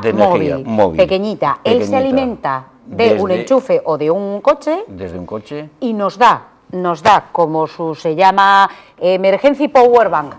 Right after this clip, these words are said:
Speaker 2: vale, un banco de, de, de energía de emergencia. Pero que me has dicho que se puede, anda, si tienes unas pinzas que se puede, mira lo que trae, es el botiquín,
Speaker 1: Bueno.
Speaker 2: es el botiquín de los aparatitos. Ahí va de ahí, ahí va de ahí, a ver.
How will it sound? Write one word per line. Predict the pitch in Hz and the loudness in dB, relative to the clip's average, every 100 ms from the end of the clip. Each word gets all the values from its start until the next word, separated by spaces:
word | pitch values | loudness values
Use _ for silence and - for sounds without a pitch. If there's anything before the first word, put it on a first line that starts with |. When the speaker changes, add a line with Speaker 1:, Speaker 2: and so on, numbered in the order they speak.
| - | -2
Speaker 2:
vale, | 185 175 143 | 0 2 0
un | 202 214 | -4 -2
banco | 208 262 262 277 | -2 -2 2 0
de, | 214 190 - 180 175 | 2 -4 -6 -12 -6
de, | 170 165 165 - _ | -2 -2 -4 -8 _
de | 180 | -6
energía | 185 185 185 269 285 330 - - - | -2 -2 -2 -2 0 -2 -6 -18 -4
de | 185 | -2
emergencia. | 175 170 196 165 - 127 131 - - - _ | -2 -4 -6 -8 -10 -10 -10 -16 -20 -20 _
Pero | 208 208 190 | 0 0 -2
que | 185 | -4
me | 175 | -4
has | 240 | -4
dicho | 294 - 349 | -6 -8 -8
que | 302 | -8
se | - 180 | -8 -8
puede, | 208 240 392 - _ _ | -4 -4 -4 -8 _ _
anda, | 240 330 370 311 | -6 -4 -4 -6
si | - | -10
tienes | 175 208 | -10 -8
unas | 262 330 | -6 -6
pinzas | 330 311 320 | -6 -4 -4
que | 202 | -4
se | 185 | -6
puede, | 185 220 - _ | -4 -4 -6 _
mira | 247 349 | 0 0
lo | |
que | 269 | 0
trae, | 214 208 381 494 - - - | 0 2 2 0 -12 -20 -2
es | - 427 | 0 2
el | 370 | 4
botiquín, | 320 294 269 - 381 466 - | 4 4 0 0 -2 -2 -4
Speaker 1:
Bueno. | - 220 | -4 -2
Speaker 2:
es | 277 | 0
el | 381 | 0
botiquín | 359 320 | -2 -4
de | 381 | -2
los | 392 311 | -2 -2
aparatitos. | 320 226 185 175 359 349 190 147 - _ _ _ _ _ _ _ | 0 2 0 -2 0 2 2 0 -12 _ _ _ _ _ _ _
Ahí | 196 | -10
va | 254 269 | -8 -10
de | 147 | -10
ahí, | 165 302 330 339 - | -8 -6 -6 -8 -12
ahí | 233 262 | -10 -8
va | 240 | -8
de | 160 | -8
ahí, | 156 269 311 - | -6 -6 -8 -14
a | 143 | -12
ver. | 214 | -10